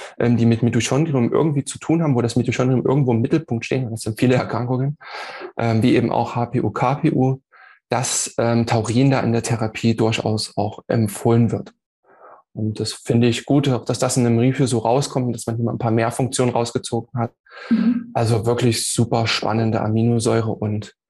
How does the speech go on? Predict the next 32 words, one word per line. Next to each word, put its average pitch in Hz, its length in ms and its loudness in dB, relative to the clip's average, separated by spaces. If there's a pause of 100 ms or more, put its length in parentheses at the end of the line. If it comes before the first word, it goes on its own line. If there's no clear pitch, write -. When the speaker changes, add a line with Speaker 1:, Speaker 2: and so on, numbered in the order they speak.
(500)
Speaker 1:
ähm, 107 240 2
sollte 131 240 2
man 131 140 2
drauf - 260 -4
achten, 123 280 -2
dass 120 140 0
man 120 160 0
eben 113 240 0
da 110 320 0 (280)
gut - 280 0 (100)
versorgt 120 460 0
ist - 220 -4
dann 104 220 -2
auch 104 180 -4
mit, 110 200 -8
ne? 120 200 -2 (400)
Wir 113 100 0
werden 120 120 4
nachher 135 200 2
nochmal 131 280 4
in 117 60 0
Richtung, 120 520 0
ähm, 110 160 -2
Dosierungen, 123 640 2
wie 113 80 -2
viel 131 240 2
am 113 140 0
Tag 110 240 -4
auch 110 120 -6
Speaker 2:
Mhm. 113 100 2
Speaker 1:
empfohlen 120 320 4
ist, - 320 -4